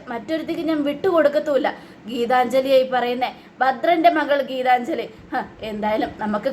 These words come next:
കാണാം. അടിയെങ്കി അടി, യുദ്ധമെങ്കിൽ യുദ്ധം, ഞാൻ തയ്യാറാ എന്നും പറഞ്ഞുകൊണ്ട് തലയിൽ കുളിച്ചുകൊണ്ട് വന്നിരുന്ന ആ തോർത്ത് കെട്ടിയത് അങ്ങ് വലിച്ചൂരി ഗീതു ഭയങ്കര ത്രില്ലോടുകൂടി ഇങ്ങനെ നിൽക്കുകയാണ്. അതോടുകൂടി എപ്പിസോഡ് അവസാനിക്കുകയാണ്. നാളത്തെ ഒരു തകർപ്പൻ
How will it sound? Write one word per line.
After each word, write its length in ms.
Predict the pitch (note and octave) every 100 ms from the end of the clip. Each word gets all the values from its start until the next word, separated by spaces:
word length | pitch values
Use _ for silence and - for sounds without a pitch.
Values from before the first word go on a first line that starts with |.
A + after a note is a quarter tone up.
| C4+
കാണാം. 280 | B3 C4 B3+ - - -
അടിയെങ്കി 460 | A#3 A#3 C4 C4 C#4+ C#4
അടി, 140 | C#4+ - - - C#4+
യുദ്ധമെങ്കിൽ 600 | D4 B3 E4 E4 D#4+ E4 D4 C4+
യുദ്ധം, 280 | A#3 - - - -
ഞാൻ 200 | A#3 B3 B3+ B3+
തയ്യാറാ 440 | B3 B3+ C#4 C4+ G3 - - A#3+
എന്നും 180 | A#3+ A3+ A3
പറഞ്ഞുകൊണ്ട് 380 | G#3+ A#3 A#3 - A3+
തലയിൽ 300 | A3 A#3 B3 A3
കുളിച്ചുകൊണ്ട് 440 | A#3 A3+ C4 C4+ C4
വന്നിരുന്ന 340 | A#3+ A#3+ A3+
ആ 60 | G3+
തോർത്ത് 280 | G#3+ A3+ A3+ C4
കെട്ടിയത് 280 | A#3 B3 A3+
അങ്ങ് 120 | A3+ G#3
വലിച്ചൂരി 520 | G#3 A#3 - C4 B3 - - - -
ഗീതു 280 | D#4 F4 D4+ A3 A#3+
ഭയങ്കര 460 | B3 C#4+ D4 D4 D4
ത്രില്ലോടുകൂടി 640 | B3+ C4 D4 D4 C4+ A#3 A3+
ഇങ്ങനെ 180 | G#3+ -
നിൽക്കുകയാണ്. 380 | - D#4 D4+ D4+ - - - F4
അതോടുകൂടി 460 | G4+ G4+ C#4 A#3+ A#3
എപ്പിസോഡ് 340 | A3+ A3+ A#3 G#3+
അവസാനിക്കുകയാണ്. 580 | G3+ - D4+ D#4 D#4 D#4+ D#4
നാളത്തെ 280 | D4+ D4+ C#4+
ഒരു 80 | A#3+
തകർപ്പൻ 340 | A3 A3 A3